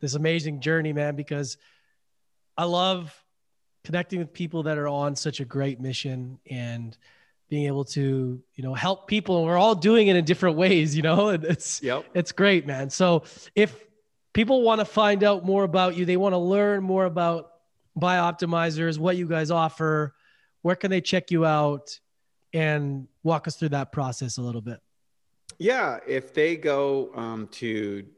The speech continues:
Speaker 2: w w w massimes dot com slash adversity, they can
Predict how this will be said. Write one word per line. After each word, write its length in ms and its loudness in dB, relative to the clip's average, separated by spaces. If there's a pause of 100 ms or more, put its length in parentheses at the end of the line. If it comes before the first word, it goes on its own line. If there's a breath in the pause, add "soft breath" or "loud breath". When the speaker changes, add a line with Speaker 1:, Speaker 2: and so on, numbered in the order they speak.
(100)
Speaker 2:
w 280 -4
w 360 -2
w 420 -4
massimes 600 -4
dot 160 -2
com 260 -4
slash 420 -2
adversity, 720 0
they 180 -2
can 280 -6